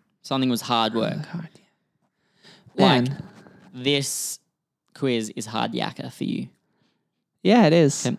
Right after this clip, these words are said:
Speaker 1: You're doing okay. You're three, three from, three from seven. You need two of the next three.
Speaker 2: Okay.
Speaker 1: Um,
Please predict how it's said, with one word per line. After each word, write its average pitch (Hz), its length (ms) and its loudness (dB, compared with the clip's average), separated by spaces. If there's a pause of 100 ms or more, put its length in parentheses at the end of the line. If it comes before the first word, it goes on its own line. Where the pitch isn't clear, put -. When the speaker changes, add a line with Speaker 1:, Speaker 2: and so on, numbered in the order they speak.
Speaker 1:
You're 185 120 2
doing 285 260 2 (120)
okay. 202 500 2
You're 151 220 2
three, 220 480 0 (340)
three 214 300 2
from, 196 500 4 (100)
three 214 220 2
from 208 180 0
seven. 160 380 2
You 127 60 4
need 131 200 2
two 202 180 0
of 185 40 2
the 170 80 0
next 170 240 -2
three. 170 380 0 (280)
Speaker 2:
Okay. 165 360 4
Speaker 1:
Um, 147 640 2